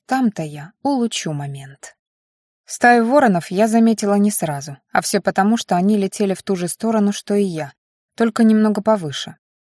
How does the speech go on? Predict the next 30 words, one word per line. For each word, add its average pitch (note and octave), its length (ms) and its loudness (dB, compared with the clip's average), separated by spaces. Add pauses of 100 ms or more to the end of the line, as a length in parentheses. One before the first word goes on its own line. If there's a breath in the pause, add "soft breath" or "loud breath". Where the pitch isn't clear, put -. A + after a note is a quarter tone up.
(220)
Когда G#3 300 6
хлопанье G3+ 500 0
крыльев G3+ 400 0
стало G3+ 320 2
уже F#3 220 0
различимым, F#3 680 0
я F#3+ 180 0
задрала G#3 420 2
голову. D3 460 -6 (360)
Хорошо F3+ 460 2
летели D#3+ 420 -2
таким F3+ 320 -4
слаженным G3 520 2
клином, G3+ 440 0 (240)
что - 220 -2
и G3+ 40 6
журавли G3 460 2
бы F#3+ 160 2
обзавидовались. D3 840 -4 (280)
Стоп, - 320 -6 (280)
это E3 200 -2
же G3+ 120 0
вороны. D3+ 440 -2 (360)
Неправильные G#3 640 4
какие-то E3+ 440 -4
птички. - 560 -12 (560)
С G3 80 -2
земли A#3 340 4
раздался A3 540 2
крик, - 420 -8